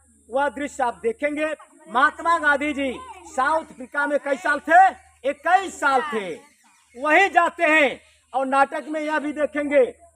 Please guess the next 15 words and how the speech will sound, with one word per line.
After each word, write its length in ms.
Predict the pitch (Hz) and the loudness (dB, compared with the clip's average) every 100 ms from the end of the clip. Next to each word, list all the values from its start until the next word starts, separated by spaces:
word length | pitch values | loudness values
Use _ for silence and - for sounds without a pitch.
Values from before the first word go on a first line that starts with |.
| _ _ | _ _
महात्मा 600 | 185 180 220 233 262 262 | -12 -10 -12 -8 -8 -6
गांधी 400 | 226 226 214 262 | -4 -4 -6 -10
के 420 | 277 277 302 302 - _ _ - | 0 2 2 -2 -12 _ _ -10
राजनीतिक 760 | 190 262 285 285 302 311 349 320 | -2 0 0 -2 -6 -6 -8 -8
गुरु, 360 | 330 330 277 170 _ _ _ _ _ _ _ _ _ _ - | -6 0 0 0 _ _ _ _ _ _ _ _ _ _ -8
महात्मा 480 | 226 247 277 302 302 | -4 -4 -4 -6 -2
गांधी 360 | 277 254 262 | 0 0 -2
के 440 | - 277 320 370 339 - _ - - | -2 2 6 6 6 -2 _ -20 -8
राजनीतिक 760 | 220 262 277 277 294 294 330 262 | -2 0 0 -2 -8 -10 -14 -12
गुरु 340 | 302 302 269 180 403 - - | -10 -4 -4 -4 -8 -16 -4
कौन 220 | 254 339 | -2 -2
थे? 360 | 294 330 359 381 359 - _ _ 330 349 359 - _ - _ _ _ _ | -2 6 8 8 4 -20 _ _ -18 -18 -18 -20 _ -20 _ _ _ _
गोपाल 720 | 240 269 269 277 294 330 370 359 | -2 -2 0 2 4 6 4 0
कृष्ण 440 | - 294 339 311 370 415 330 - _ - | -8 -4 -2 4 6 6 2 -8 _ -6
गोखले। 640 | 226 285 302 285 330 330 | 2 2 2 0 6 6